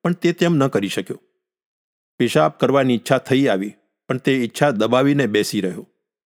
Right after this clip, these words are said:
તમાકુ પીવાની ઈચ્છાએ તેણે નાનિયાને બૂમ મારી, એ એલા નાનિયા, નાનિયા, ચ્યો જોલ્યા? જવાબ ન મળતા ફરીથી બૂમ મારી.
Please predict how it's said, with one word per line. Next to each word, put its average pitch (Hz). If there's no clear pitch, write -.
તમાકુ 190
પીવાની 165
ઈચ્છાએ 156
તેણે 151
નાનિયાને 123
બૂમ 117
મારી, 95
એ 151
એલા 214
નાનિયા, 208
નાનિયા, 226
ચ્યો 214
જોલ્યા? 247
જવાબ 110
ન 110
મળતા 117
ફરીથી 120
બૂમ 101
મારી. 98